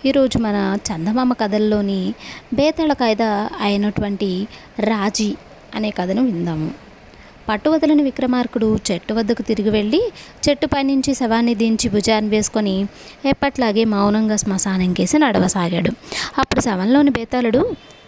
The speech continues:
"రాజా, ఒక్కొక్కసారి విశ్వ ప్రయత్నం వల్ల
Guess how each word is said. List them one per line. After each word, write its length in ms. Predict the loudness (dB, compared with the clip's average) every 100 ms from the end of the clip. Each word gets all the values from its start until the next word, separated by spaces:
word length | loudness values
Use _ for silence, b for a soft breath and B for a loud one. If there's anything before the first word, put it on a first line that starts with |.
| -12 -2
"రాజా, 480 | 0 2 2 0 -2 -8 B B -4
ఒక్కొక్కసారి 840 | -2 -2 -2 -2 2 2 4 2
విశ్వ 360 | 2 0 0 -2
ప్రయత్నం 520 | -2 -2 0 2 4
వల్ల 500 | 4 4 2 2 -2